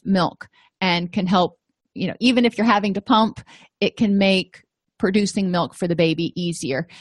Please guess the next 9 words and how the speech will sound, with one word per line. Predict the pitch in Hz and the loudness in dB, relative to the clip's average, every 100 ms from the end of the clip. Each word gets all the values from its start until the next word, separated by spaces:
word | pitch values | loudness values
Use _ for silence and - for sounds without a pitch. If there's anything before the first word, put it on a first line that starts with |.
| - - | -10 -4
and | 202 | 0
reduce | 196 220 214 | 0 -2 -4
stress | - - 202 190 - | -6 -2 0 0 0
on | 185 185 | -4 0
both | 180 175 | 0 0
you | 180 190 185 - | -4 -2 -2 -2
and | 175 170 | -2 -2
the | 165 | -4
infant. | - 156 165 - 202 - | -4 -6 -6 -12 -16 -18